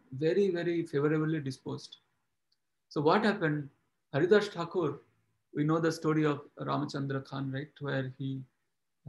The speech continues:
uh, was, he was trying to blaspheme with the Lakshahira prostitute. Uh, and then, of course, Haridas Thakur delivers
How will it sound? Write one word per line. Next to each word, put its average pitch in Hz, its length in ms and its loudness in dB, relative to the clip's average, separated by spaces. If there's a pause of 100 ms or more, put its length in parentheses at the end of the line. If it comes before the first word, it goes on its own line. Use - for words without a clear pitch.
uh, 131 180 -10 (280)
was, 135 400 -4 (100)
he 156 60 2
was 151 140 0
trying 151 240 0
to 139 200 -2 (180)
blaspheme 151 640 -2 (560)
with 139 120 -2
the 147 80 4
Lakshahira 147 580 0
prostitute. 139 560 -8 (920)
Uh, 135 280 -6 (840)
and 143 200 0
then, 151 340 2
of - 180 -6
course, 147 380 4
Haridas 147 300 0
Thakur 139 380 -8 (460)
delivers 160 640 4